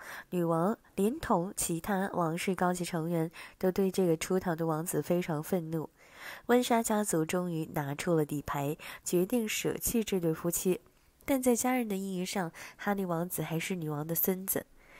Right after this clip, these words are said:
哈利这样闹出大动静，最终只是为了向王室要权力、要地位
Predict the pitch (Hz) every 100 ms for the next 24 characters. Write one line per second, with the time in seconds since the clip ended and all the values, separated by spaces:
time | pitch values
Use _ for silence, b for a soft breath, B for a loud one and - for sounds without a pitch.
0 | B B - 285 254 262 247 226 233 220
1 | 220 208 196 190 202 185 - 160 - 170
2 | 160 165 170 - 143 170 165 156 147 -
3 | 185 165 151 151 - 185 165 - - 139
4 | 170 214 - _ 226 220 208 262 214 165